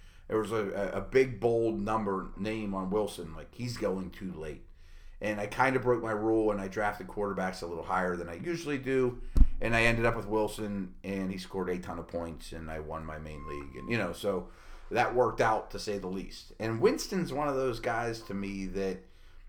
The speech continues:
I'm kind of putting in bold, but the suspension clouds things a little bit. I mean, do you really want a quarterback sitting on your bench for three weeks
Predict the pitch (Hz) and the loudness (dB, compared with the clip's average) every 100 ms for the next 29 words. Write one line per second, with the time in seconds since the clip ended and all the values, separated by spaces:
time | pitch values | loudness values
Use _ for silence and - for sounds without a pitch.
0 | - - 139 151 131 - 147 127 110 95 | -10 0 2 4 0 0 0 2 -2 -2
1 | 92 101 113 127 120 - - - - - | 0 2 2 0 -4 -12 -20 -20 -20 -20
2 | - 127 127 139 135 - 175 180 170 143 | 0 0 2 -2 -4 2 4 4 0 -4
3 | 147 151 127 - 90 82 76 73 65 64 | 0 2 2 0 -6 -4 -6 -6 -6 -8
4 | 69 85 85 104 120 127 113 123 104 - | -8 -8 -6 0 4 4 2 -2 -4 -4
5 | 110 117 110 104 - 117 113 110 101 85 | -2 0 -2 -4 -4 -4 -2 -4 -4 -4
6 | 92 98 92 85 85 87 85 90 113 87 | -2 -2 -4 -10 -10 -8 -6 -4 -6 -6
7 | - - | -12 -14